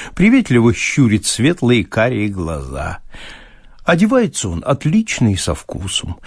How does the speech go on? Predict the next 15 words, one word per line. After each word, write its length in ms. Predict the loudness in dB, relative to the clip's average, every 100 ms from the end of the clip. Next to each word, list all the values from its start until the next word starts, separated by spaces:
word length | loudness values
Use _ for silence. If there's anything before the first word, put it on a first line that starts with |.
| -12 0
выписывает 680 | 2 4 4 2 2 0 0
французские 840 | 0 2 2 0 -4 -4 -2 -2
книги, 580 | -2 -2 -2 0 -2 0
рисунки 800 | 0 2 0 0 2 2 0 0
и 100 | 0
газеты, 720 | 0 -4 -4 -6 -6 -2 -2 -4 -10 -20 -20 -20 2
но 160 | 4 6
до 160 | 4
чтения 640 | 0 -4 -2 0 2 2 0
небольшой 800 | -2 0 0 2 0 -4 -6 -8
охотник, 680 | -10 -12 -10 -10 -10 -10 -14 -18 -20 -2
вечного 640 | 4 4 4 0 0 2
жида 500 | 2 0 0 2 0 -2
едва 480 | -2 0 2 2 0
осилил. 640 | -2 -10 -10 -12 -14